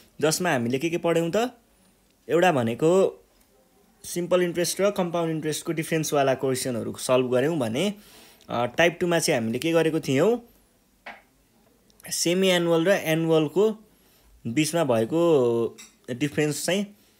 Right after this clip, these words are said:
हामीले सेकेन्डवालामा पढ्यौँ भने आजको यो सिरिजमा हामी थर्ड टाइपमा, थर्ड, थर्ड टाइपको चाहिँ पढ्छौँ है त। थर्ड टाइपमा के छ हेर्नुहोस् त,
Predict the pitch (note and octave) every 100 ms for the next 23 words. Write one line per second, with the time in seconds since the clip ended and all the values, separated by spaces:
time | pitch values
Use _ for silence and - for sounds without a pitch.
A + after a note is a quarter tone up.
0 | _ - G#2+ A#2 E3+ F#3 E3+ D3+ D#3 D3
1 | C3+ C3 D#3+ - _ - A2+ A2 G#2 G#2
2 | D#3+ G#3 - _ _ - D3+ E3 F3+ F3+
3 | F#3 F#3 D#3 C3 D3+ G#2+ D#3 G3 - _
4 | _ - F#3+ - C3 B2+ C3 - - -
5 | D#3+ - _ - D3+ D3 C3+ B2+ C3+ -
6 | C3 D3+ G#3 - _ _ - A2 G2+ G#2
7 | D3+ C#3 B2+ B2+ C#3 C3+ C3 B2+ C3+ C3
8 | G2+ G#2+ G#2